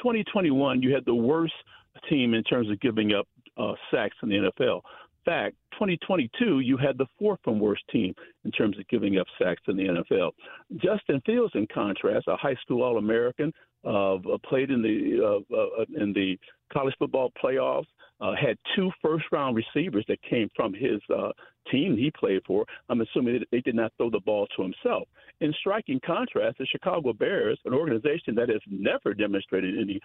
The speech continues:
uh, accomplished quarterback, and you have inexperienced offensive coordinator, head coach, and general manager. So the, the question in a, in an L S A T test would be, what is the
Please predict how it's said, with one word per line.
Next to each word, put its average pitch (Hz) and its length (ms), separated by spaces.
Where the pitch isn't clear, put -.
uh, 98 240
accomplished 104 500
quarterback, 98 560
and 196 240
you 202 100
have 185 160
inexperienced 175 720
offensive 151 500
coordinator, 92 640
head - 220
coach, 110 280
and 180 220
general 190 300
manager. 185 520
So 214 340
the, 143 180
the 120 140
question 135 460
in 120 60
a, 117 240
in 131 80
an 117 100
L 147 140
S 131 100
A 117 120
T 262 220
test 113 240
would 107 100
be, 113 200
what 220 180
is 170 140
the 127 380